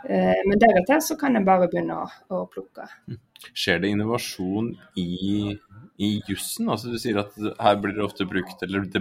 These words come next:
Speaker 2: blir brukt, eh, gamle regler som egentlig var ment for noe annet. Skjer det også en utvikling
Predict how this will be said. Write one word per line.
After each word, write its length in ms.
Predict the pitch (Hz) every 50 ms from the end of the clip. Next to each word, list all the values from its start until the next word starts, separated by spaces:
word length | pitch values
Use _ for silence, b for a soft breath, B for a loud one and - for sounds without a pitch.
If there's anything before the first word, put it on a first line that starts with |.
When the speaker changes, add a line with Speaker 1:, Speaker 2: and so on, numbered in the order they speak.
| 92
Speaker 2:
blir 300 | 85 95 92 101 107 104 92
brukt, 480 | - 95 90 90 - - _ _ -
eh, 280 | 110 92 92 90 92 95 98
gamle 380 | 95 113 107 - - - 87 85
regler 320 | 85 71 71 76 85 90
som 140 | 92 - 95
egentlig 200 | 82 82 80 -
var 100 | 90 92 92
ment 280 | 87 71 69 82 - _ _ _ - - - - -
for 100 | - 101
noe 140 | 101 -
annet. 540 | - 92 85 82 92 104 98 _ - - - - B B B B B B B
Skjer 420 | - - - - 104 90 85 85 92
det 60 | 101
også 220 | 98 92 - -
en 120 | 95 101 104
utvikling 720 | 92 87 87 - - - 92 90 _ - 107 110 113 113